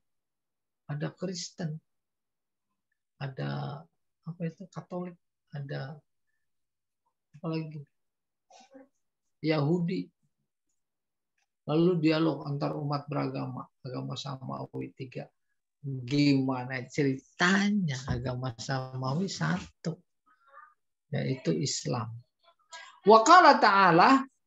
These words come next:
"Wa raditu lakumul islama dina." Kan jelas banget.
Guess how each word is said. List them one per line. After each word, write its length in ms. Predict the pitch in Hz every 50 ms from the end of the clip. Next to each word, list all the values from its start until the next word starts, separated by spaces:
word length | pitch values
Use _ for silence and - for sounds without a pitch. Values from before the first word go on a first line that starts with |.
| _ -
"Wa 120 | 170 190 196 202
raditu 800 | 202 196 190 180 175 208 269 262 240 208 - - 262 262 262 254
lakumul 880 | 240 220 202 180 175 - 196 185 185 185 185 185 185 180 175 175 180 180 170 - - - - _ _
islama 960 | 185 170 165 - - - 180 175 170 165 156 151 151 147 147 151 147 143 139 - -
dina." 640 | - 139 127 151 170 170 160 143 131 127 135 120 - - - _ _ _ _ _ _ _ _ _ _ _ -
Kan 480 | 262 262 262 247 233 190 170 170 -
jelas 640 | _ - 190 180 160 151 151 143 - - - - -
banget. 480 | - 135 131 143 156 160 151 139 135